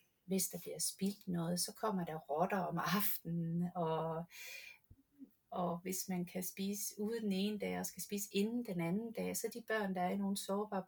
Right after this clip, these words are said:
positioner, de kan godt blive forvirret af de her ændringer, der sker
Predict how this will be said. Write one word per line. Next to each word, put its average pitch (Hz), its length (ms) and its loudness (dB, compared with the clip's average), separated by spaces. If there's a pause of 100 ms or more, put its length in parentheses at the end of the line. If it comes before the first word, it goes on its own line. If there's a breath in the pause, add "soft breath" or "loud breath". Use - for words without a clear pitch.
positioner, 196 600 -2
de 196 160 -6
kan 208 140 -4
godt 202 200 -2
blive 208 220 -6
forvirret 196 480 0
af 170 120 -4
de 196 180 -6
her 196 220 -2
ændringer, 190 500 0
der 165 100 -6
sker 175 500 -2